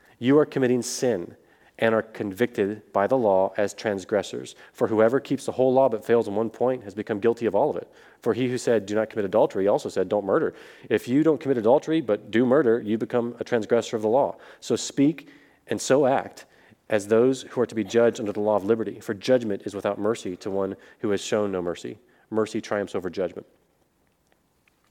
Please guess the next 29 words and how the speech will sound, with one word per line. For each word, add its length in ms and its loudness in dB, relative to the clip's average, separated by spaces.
And 20 -14
you 60 -8
say, 140 -6
"What, 220 -6
what 260 -2
does 100 -4
that 140 -2
have 200 -4
to 100 -10
do 400 -4
with 540 -2
ethnic 340 -4
harmony?" 460 -6
So 100 -4
that, 240 0
that 220 2
passage 340 -2
is 60 -8
saying, 360 -2
don't 200 0
show 140 0
partiality 840 0
because 300 -4
of 100 0
someone's 600 -4
riches 720 -6
or 120 2
their 380 2
rank. 600 -6